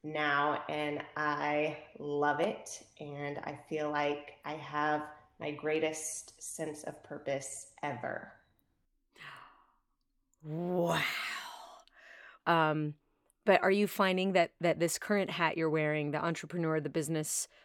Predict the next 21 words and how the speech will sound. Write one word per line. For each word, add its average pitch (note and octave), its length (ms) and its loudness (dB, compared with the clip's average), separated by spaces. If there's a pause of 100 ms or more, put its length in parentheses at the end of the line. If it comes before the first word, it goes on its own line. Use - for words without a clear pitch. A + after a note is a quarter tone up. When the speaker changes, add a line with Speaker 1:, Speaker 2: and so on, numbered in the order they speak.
(140)
Speaker 2:
person, D#3+ 680 0 (460)
um, D#3 400 4
is D#3+ 100 0
that D#3 180 4
your, F3 360 6 (1000)
it's, F#3+ 200 4 (120)
you F3+ 140 0
said G3+ 180 8
it's F3 160 4
your E3 420 8 (320)
most E3+ 420 2
commonly E3+ 480 4
worn E3 360 4
hat. D3 340 -2
Is E3+ 120 0
it F3 60 0
also D#3 280 -2
your E3 100 0
favorite F3+ 440 -6
hat? B3 380 -2 (1120)
Speaker 1:
Mm. B3 1120 -2